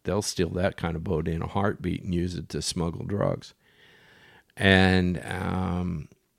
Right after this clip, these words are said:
so, and they said, "Well, we're gonna pay you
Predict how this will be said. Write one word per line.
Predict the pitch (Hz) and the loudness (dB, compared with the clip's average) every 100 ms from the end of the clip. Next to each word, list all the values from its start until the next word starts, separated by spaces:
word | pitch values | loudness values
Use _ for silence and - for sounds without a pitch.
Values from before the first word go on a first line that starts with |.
| - - 113 - | -20 -20 -16 -12
so, | - - - - - 110 101 95 95 95 - _ _ _ _ _ | -8 -6 -4 -4 -4 -2 -2 0 -2 -2 -6 _ _ _ _ _
and | 95 90 90 | -4 0 0
they | 90 | -2
said, | - 78 | -4 -6
"Well, | 73 69 | -6 -6
we're | 87 | -4
gonna | 104 87 - | -2 -4 -4
pay | - 104 | -2 2
you | 113 113 107 107 107 | 4 4 4 2 0